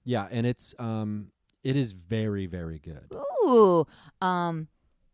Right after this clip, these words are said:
Speaker 2: so I did sex magic the
Speaker 1: There's
Speaker 2: other night.
Speaker 1: actually, you and Renee are actually,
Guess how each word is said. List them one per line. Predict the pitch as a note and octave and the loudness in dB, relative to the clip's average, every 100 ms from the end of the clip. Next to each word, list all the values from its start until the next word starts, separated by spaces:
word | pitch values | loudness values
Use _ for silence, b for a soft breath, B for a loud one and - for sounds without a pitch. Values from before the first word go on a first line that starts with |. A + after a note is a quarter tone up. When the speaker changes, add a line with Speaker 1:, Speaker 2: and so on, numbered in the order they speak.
| - | -12
Speaker 2:
so | - G3 F3 E3+ - | 0 2 2 0 -6
I | |
did | F3 F3+ | -8 -6
sex | - D#3 | -8 -8
magic | F#3+ F3+ G#3 | -8 -8 -6
the | C3+ | -2
Speaker 1:
There's | C3+ | 2
Speaker 2:
other | - | 2
night. | C4 | 0
Speaker 1:
actually, | D3+ B2+ | 0 0
you | A2+ C3 D3+ | 4 4 4
and | C3+ | 2
Renee | B2 A#2+ A#2+ | 0 0 0
are | G#2+ | 0
actually, | G#2 G#2 - G#2 G2 F#2 F2 E2+ | -2 -6 -8 -6 -6 -6 -10 -14